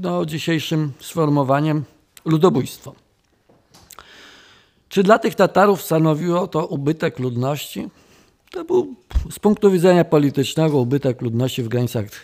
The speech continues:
trzech, czterech procent. Ale efekt był jaki? Propagandowy, proszę państwa. Po to się rozpuszczało kupców na zachód, żeby powiedzieć, jaki,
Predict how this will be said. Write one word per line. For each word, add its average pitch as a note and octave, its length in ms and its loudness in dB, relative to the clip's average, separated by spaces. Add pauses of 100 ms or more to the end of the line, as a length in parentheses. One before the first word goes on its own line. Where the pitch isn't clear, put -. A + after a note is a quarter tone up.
trzech, - 460 -6 (300)
czterech A2 400 -4
procent. - 640 -6 (2000)
Ale A#2+ 220 -2
efekt C#3+ 500 2
był B2+ 180 2
jaki? C3 480 2 (760)
Propagandowy, A2+ 960 2
proszę F#2+ 340 -8
państwa. - 560 -14 (1120)
Po D3+ 140 4
to D3+ 140 2
się C3+ 200 0
rozpuszczało C3+ 720 2
kupców C#3 580 2
na B2 180 0
zachód, C3 460 0
żeby C3 280 0
powiedzieć, B2 640 -2
jaki, C#3+ 640 0